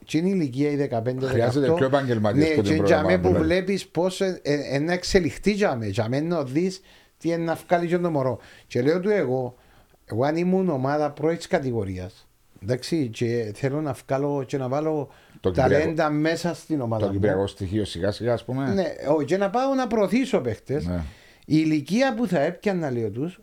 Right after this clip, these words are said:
Speaker 1: θα ήταν που δεκαπέντε, δεκαέξι, δεκαεφτά χρονών. Όχι το δεκαεννιάρι.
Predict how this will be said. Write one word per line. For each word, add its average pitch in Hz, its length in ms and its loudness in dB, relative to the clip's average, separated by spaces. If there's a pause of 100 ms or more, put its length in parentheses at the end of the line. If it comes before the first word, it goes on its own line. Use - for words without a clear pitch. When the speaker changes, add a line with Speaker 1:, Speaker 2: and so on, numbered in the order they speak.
Speaker 1:
θα - 140 -8
ήταν 175 320 -2
που 143 120 -2
δεκαπέντε, 127 800 -2 (100)
δεκαέξι, 123 880 -6
δεκαεφτά 135 480 -6
χρονών. 123 380 -8 (240)
Όχι 151 160 -4
το 170 120 -2
δεκαεννιάρι. 113 680 -4